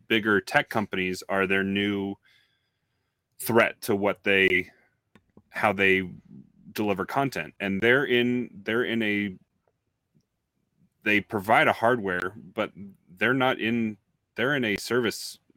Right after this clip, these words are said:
subscription model now. Like, they, they report on, uh, membership activations. Like, that's why they want,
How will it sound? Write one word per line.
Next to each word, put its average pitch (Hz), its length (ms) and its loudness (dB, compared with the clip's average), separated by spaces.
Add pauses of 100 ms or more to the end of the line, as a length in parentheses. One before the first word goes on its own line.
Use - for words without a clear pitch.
(120)
subscription 101 640 -4
model 82 440 -4
now. 80 300 -10
Like, 95 340 -4
they, 113 260 2 (320)
they 110 120 2
report 120 420 2
on, 104 440 0 (720)
uh, 87 480 0 (160)
membership 113 520 2
activations. 98 800 0
Like, 90 200 -6
that's 101 240 -2
why 101 160 4
they 98 240 2
want, 98 400 -4